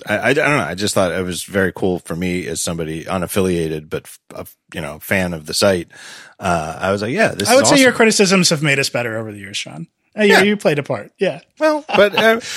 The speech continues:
Speaker 1: I, you know, I would, I mean, it's just obvious. I mean, you know, I mean, it,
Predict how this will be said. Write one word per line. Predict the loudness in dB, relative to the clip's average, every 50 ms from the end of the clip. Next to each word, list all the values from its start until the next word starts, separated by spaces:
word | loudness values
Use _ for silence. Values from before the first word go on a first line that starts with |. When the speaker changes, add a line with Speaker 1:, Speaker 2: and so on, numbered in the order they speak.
| 4 4 6
Speaker 1:
I, | 6 6 4 4
you | 4 4
know, | 4 6 6
I | 6 6 6
would, | 6 4 4 4
I | 4 6
mean, | 6 6 6 6
it's | 4 4
just | 4 4 4
obvious. | 6 4 4 4 4 4 2 2 2
I | 2 2
mean, | 2 4 4
you | 4 4
know, | 2 2 0 0
I | 0 -2 -2
mean, | -2 -2 -2 -4 -4 -6
it, | -4 -2 -2 -2 -4